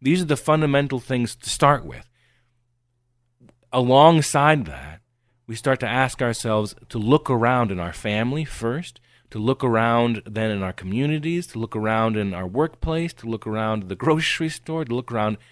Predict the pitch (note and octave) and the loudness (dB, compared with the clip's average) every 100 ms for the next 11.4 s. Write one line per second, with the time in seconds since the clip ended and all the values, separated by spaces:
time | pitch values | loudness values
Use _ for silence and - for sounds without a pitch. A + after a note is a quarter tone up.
0 | _ _ - A#2 A2+ C3 F3 E3 A2 - | _ _ -10 -4 -2 2 2 2 0 -4
1 | _ _ _ A#2 E3+ E3 E3+ F3 D#3+ - | _ _ _ 2 4 6 4 2 -2 -4
2 | F#3 A3+ A#2+ G2 B2 D3+ B2+ C3+ D#3 D3 | -2 -2 -2 0 2 2 2 2 2 4
3 | C#3+ D3 C#3+ C3+ D3 D3+ G#2+ G#2 C3 C#3 | 4 6 4 4 2 2 2 -4 2 2
4 | - C#3+ D3 B2+ A#2 A#2 A#2 - _ _ | 2 0 0 0 0 0 -2 -4 _ _
5 | _ A2 G#2 G2 F#2 - F2+ E2+ - _ | _ -12 -8 -6 -6 -10 -12 -14 -18 _
6 | A2+ C3+ D#3 D3+ - C3 - B2 C#3 A#2 | 0 4 4 2 2 0 0 -2 0 0
7 | G2+ A2+ G#2+ G#2+ - G#2 - G2 B2 - | 0 -4 -4 -8 -6 -10 -8 -6 -6 -8
8 | - D#2 - - E3+ F3+ F3+ C4+ B3+ D#3+ | -10 -14 -18 -12 -2 0 4 4 6 4
9 | E3+ A#2+ C3+ A#3+ E3 - B2+ A2+ G#2+ - | 2 -2 0 2 0 0 -2 0 -2 -8
10 | _ _ _ A#2 C#3+ E3 E3 - D#3+ A3 | _ _ _ -2 2 2 0 -2 -4 -6
11 | - - _ | -8 -18 _